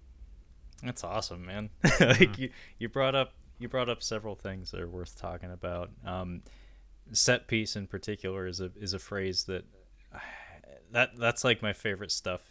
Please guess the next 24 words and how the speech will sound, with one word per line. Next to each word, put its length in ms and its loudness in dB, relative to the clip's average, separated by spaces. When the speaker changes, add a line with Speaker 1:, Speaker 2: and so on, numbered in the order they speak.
Speaker 1:
in 240 -10
cinema. 420 -2
That's 280 -6
why 260 6
we're 140 2
having 300 4
the 60 -2
conversation 640 -2
we're 120 -8
having, 380 0
is 140 -8
because 340 -10
it, 160 -6
I, 280 6
I 120 6
really 320 4
appreciate 600 -2
that 140 -2
in 80 -10
films. 360 -8
I 40 -2
feel 220 -4
like 180 -4
it's, 380 -4